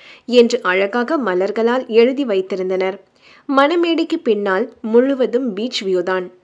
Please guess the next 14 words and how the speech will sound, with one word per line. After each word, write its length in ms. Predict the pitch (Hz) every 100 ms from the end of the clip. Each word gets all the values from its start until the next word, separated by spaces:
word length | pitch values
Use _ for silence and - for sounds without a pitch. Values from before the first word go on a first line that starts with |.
| _ _
காலை 380 | 226 208 202 208
பொழுதில் 640 | - 180 185 196 208 220
கடற்கரையில் 760 | - 214 277 285 254 220 226 190
இருப்பதே 540 | 190 208 240 233 294
தனி 280 | - 202 285
சுகம். 440 | 302 185 185 185 - _ _ - -
இதில் 340 | 311 320 339
கல்யாணம் 500 | 339 247 294 330 339
என்பது 400 | 269 254 254 254
கேட்கவே 580 | 247 196 - 254 220 285
தேவையில்லை, 680 | 202 190 190 185 190 196 -
அவ்வளவு 500 | - 202 208 254 240
ரம்யமாக 640 | 233 180 196 233 247 254 311
இருந்தது. 560 | 247 190 185 185 202